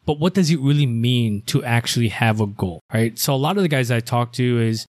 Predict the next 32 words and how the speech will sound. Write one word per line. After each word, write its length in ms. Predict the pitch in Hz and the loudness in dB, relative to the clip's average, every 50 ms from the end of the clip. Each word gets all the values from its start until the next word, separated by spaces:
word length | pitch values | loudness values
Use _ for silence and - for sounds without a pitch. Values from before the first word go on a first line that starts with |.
| _ - | _ -2
you 80 | 156 | 0
know, 80 | 139 123 | 0 0
they 140 | 113 131 135 | 0 0 2
all 440 | 135 139 139 139 139 139 143 - _ _ | 2 2 2 2 2 0 -2 -4 _ _
wanna 420 | - 127 131 135 131 131 127 120 - | -6 -2 0 0 0 0 -2 -4 -6
change. 440 | - - - 127 113 107 101 95 | -6 -4 -2 -2 -2 -2 -4 -2
They 80 | 104 117 | -2 0
all 140 | 123 120 120 | 0 0 0
wanna 160 | 123 123 120 | 0 0 2
be 120 | 123 123 | 2 2
a 40 | 120 | 4
better 200 | 110 120 113 117 | 4 2 0 0
father, 380 | - - 117 113 110 101 98 92 | 0 0 2 2 2 0 -2 -4
a 80 | 90 | -4
better 180 | 92 110 113 113 | -2 -2 -2 -2
husband. 480 | 98 - - 120 120 110 - 101 95 95 | -2 0 0 0 2 2 0 -4 -6 -4
Like, 160 | 104 107 - | -6 -4 -2
that's 220 | - 127 - - - | -2 -2 -2 -2 -2
the 120 | - 117 | -4 -4
goal 340 | 110 107 - 120 113 117 113 | -2 -2 0 2 2 2 0
for 180 | - - 107 | 0 -2 -6
them, 300 | 98 92 92 85 82 - _ _ | -6 -6 -8 -10 -12 -18 _ _
right? 260 | - 117 117 117 120 - _ - | 0 0 0 0 -2 -6 _ -4
But, 120 | 156 147 | -2 -2
like, 260 | 143 139 139 135 127 - _ _ | 0 2 2 0 0 -2 _ _
when 300 | - 139 143 151 156 156 | -4 0 2 4 4 4
it 80 | 151 | 2
all 240 | 143 147 135 151 156 | 2 0 0 0 -2
comes 360 | - - - 147 131 120 117 | -2 -2 0 0 0 0 0
down 300 | 113 131 127 123 120 117 | 0 0 0 0 0 -2
to 300 | 117 - 165 202 214 185 | 0 0 0 2 2 2
it, 200 | 139 123 123 139 | 2 0 0 -2